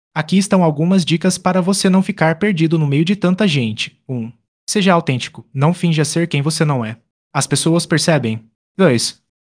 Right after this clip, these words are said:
Ouça mais. Às vezes, a melhor maneira de se conectar é ouvir o que os outros têm a dizer.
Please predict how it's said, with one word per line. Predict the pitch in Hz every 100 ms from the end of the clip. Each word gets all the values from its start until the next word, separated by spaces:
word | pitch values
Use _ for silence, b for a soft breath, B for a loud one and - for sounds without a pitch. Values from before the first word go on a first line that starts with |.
| -
Ouça | 202 - 190
mais. | 151 123 - - 180
Às | 180
vezes, | 147 180 180 190 -
a | - 185
melhor | 190 143 139
maneira | 156 147 156 170
de |
se | 175 -
conectar | 185 185 190 175 175
é |
ouvir | 160 139 170
o | 175
que | 190
os | 151
outros | 185 196 202
têm | - 196
a |
dizer. | 180 170 143 113